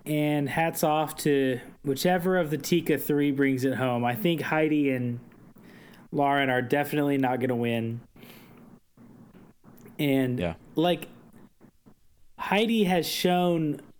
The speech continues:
Speaker 1: I guess Heidi's had agency in the game, but she's just been voting with Tika, and, and when she has a moment to flip the game, she has voted to keep the status quo.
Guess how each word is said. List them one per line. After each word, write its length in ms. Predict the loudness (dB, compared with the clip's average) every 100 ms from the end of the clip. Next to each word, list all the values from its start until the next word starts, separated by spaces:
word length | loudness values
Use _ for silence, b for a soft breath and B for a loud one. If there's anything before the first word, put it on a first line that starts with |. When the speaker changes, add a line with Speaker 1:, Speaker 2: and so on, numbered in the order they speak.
| -20 -20 -20 -20 -20 -16 -8
Speaker 1:
I 100 | -2
guess 280 | 0 0 0
Heidi's 460 | 0 2 2 0
had 240 | 2 0 0
agency 680 | 0 0 2 -2 2 2
in 120 | 2 0
the 80 |
game, 600 | 2 2 2 2 0 -2 -6 -16 B B B B B B -2
but 180 | -2 0
she's 340 | 0 2 2
just 220 | 2 0
been 160 | 0 0
voting 400 | 2 2 2 2
with 300 | 0 -2 -6
Tika, 540 | -2 -2 2 0 0 0
and, 280 | 0 -2 -2
and 360 | -2 0 0 0
when 140 | 0
she 180 | 0 0
has 280 | 2 0 0
a 40 |
moment 400 | 0 0 0 -2
to 80 | -2
flip 320 | 0 -2 0
the 80 | -2
game, 560 | 0 2 0 0 -4 -8 -18 -20 B _ _ -14
she 260 | -2 2 2
has 220 | 2 2
voted 300 | 0 0 -2
to 80 | -2
keep 220 | 0 0
the 60 | -2
status 420 | 0 0 0 -4
quo. 440 | -2 -2 -2 -8